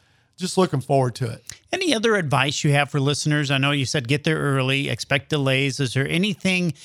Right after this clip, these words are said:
Speaker 2: else they should bring? Maybe some water or some, uh, anything
Speaker 1: Uh,
Speaker 2: like
Speaker 1: you
Speaker 2: that?
Speaker 1: cannot bring coolers or anything like that. We have food vendors available, uh, water vendors, all that good stuff. We also have beer and wines available for the adults.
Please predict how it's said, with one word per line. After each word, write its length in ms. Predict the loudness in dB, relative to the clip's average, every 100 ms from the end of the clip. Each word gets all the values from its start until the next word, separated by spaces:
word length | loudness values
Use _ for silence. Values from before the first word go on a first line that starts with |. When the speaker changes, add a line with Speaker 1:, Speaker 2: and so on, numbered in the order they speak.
| -20 -14 -2
Speaker 2:
else 300 | 0 0 -2
they 80 | -2
should 180 | -2
bring? 200 | 0 0
Maybe 180 | 2 0
some 220 | -2 -4
water 540 | 0 0 2 0 -2 -4
or 40 | -4
some, 320 | -4 -4 -2
uh, 180 | -2 -2
anything 140 | 4
Speaker 1:
Uh, 180 | 8 8 6
Speaker 2:
like 60 | 2
Speaker 1:
you 40 |
Speaker 2:
that? 80 | 4
Speaker 1:
cannot 380 | 6 8 8 6
bring 320 | 0 0 0
coolers 600 | -2 0 2 4 2 2
or 60 | 2
anything 240 | 2 2
like 200 | 4 2
that. 200 | 2 -2
We 160 | 0 2
have 300 | 2 0 0
food 200 | 0 0
vendors 440 | 2 2 2 2
available, 640 | 0 0 2 2 2 0 -2 _ _ _
uh, 300 | -4 0 0 2
water 300 | 2 4 4
vendors, 400 | 2 2 2 2
all 160 | 2
that 160 | 2 0
good 140 | -2
stuff. 320 | 0 2 2
We 80 | 2
also 240 | 2 2 2
have 180 | 2
beer 220 | 2 2 2
and 100 | 2
wines 320 | 2 2 2
available 480 | 2 2 2 0 -2
for 160 | 0
the 100 | 0
adults. 560 | 0 4 4 4 -2 -16